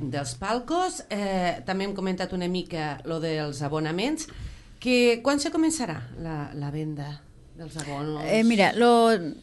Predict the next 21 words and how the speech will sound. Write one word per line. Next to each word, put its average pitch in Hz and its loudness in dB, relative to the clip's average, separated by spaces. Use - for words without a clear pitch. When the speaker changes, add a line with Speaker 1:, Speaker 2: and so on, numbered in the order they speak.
Speaker 2:
los 233 2
abonos 277 6
ja 277 6
es 269 0
poden, 220 0
se - -8
ficaran 202 4
a 190 4
la 196 6
venda, 226 4
igual 175 2
que 180 -2
els 170 -4
dinars, 202 0
los 202 0
dia 226 6
vint-i-cinc, 220 2
vint-i-sis, 226 2
vint-i-set 214 0
i 226 4
vint-i-vuit. 196 0